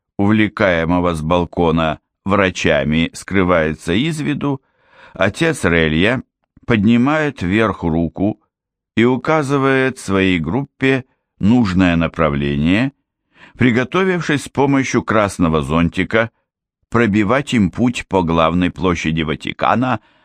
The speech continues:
сквозь всю эту чащу богомольцев. Составляющие группу, пятьдесят женщин и тринадцать мужчин, словно единое существо, решительно движутся вслед за зонтиком.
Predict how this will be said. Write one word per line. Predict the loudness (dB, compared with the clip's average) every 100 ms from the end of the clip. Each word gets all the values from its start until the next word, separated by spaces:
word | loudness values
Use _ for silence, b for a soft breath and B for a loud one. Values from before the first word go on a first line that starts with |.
| b
сквозь | -12 0 0 0
всю | -4 -4 0
эту | 0 0 -4
чащу | 0 0 0 -2 -2 -2
богомольцев. | 0 0 2 2 2 -2 -4 -8 -8 -10 _ _ _ _ _ _ _
Составляющие | -6 -4 -2 -2 -2 -2 -2 -2 0 0 0
группу, | 0 -4 -6 0 0 -2 b b _ _ _ _
пятьдесят | 0 2 0 2 0 0
женщин | 0 2 2 0 0 0 0
и | -4
тринадцать | -2 0 0 0 -4 -8
мужчин, | -8 -8 -4 -4 -4 b b b b b b -14
словно | -4 0 2 2
единое | 0 -2 -2 0 0 -2
существо, | -4 -6 -4 -6 -4 -2 0 0
решительно | 0 -2 -2 -2 0 2 2
движутся | 0 0 0 -2 -2 -4
вслед | -4 -2 0 0 0
за | -2 -2
зонтиком. | 0 -2 -2 -4 -8 -8